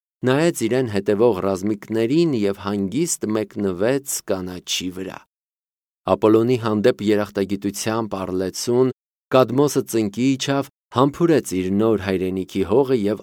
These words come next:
աստվածների բարեմաղթությունն աղերսեց անծանոթ լեռների ու հովիտների համար։ Կադմոսը քարերից իսկույն մի զոհարան սարքեց, որպեսզի զոհ մատուցի վահանակիր Զևսին,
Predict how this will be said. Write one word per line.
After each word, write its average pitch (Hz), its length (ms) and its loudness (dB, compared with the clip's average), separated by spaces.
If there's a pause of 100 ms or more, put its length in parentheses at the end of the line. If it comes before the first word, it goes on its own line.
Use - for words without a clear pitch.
աստվածների 104 840 -2
բարեմաղթությունն 104 960 -2
աղերսեց 92 720 -4
անծանոթ 90 540 -6
լեռների 90 560 -4
ու 87 140 -8
հովիտների 85 680 -10
համար։ - 380 -18 (1400)
Կադմոսը 101 560 2
քարերից 104 640 -2
իսկույն 117 380 -2
մի 104 120 -2
զոհարան 95 580 -2
սարքեց, 135 600 -2 (580)
որպեսզի 139 500 6
զոհ 104 360 6
մատուցի 90 560 -4
վահանակիր 85 760 -4
Զևսին, 78 600 -8